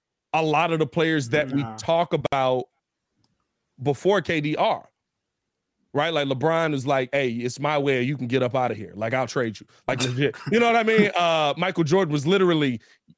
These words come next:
Speaker 1: he, he, his, his first conversation with Dennis Rodman was just, "If you F this up,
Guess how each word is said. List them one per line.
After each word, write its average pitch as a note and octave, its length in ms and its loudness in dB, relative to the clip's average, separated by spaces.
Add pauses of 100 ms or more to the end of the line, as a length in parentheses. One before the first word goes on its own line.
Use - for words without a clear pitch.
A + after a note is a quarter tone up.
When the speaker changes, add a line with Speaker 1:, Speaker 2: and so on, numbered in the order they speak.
(120)
Speaker 1:
he, D3+ 420 -8
he, F#3 300 -2
his, D3 540 0
his D3 160 0
first G3 300 -2
conversation F3 640 -2
with C#3 120 0
Dennis D#3 300 -2
Rodman D3+ 400 0
was B2+ 140 -2
just, C3 260 0
"If A#2+ 140 -2
you D#3 160 0
F D3+ 160 0
this C#3+ 240 -4
up, C#3 240 -2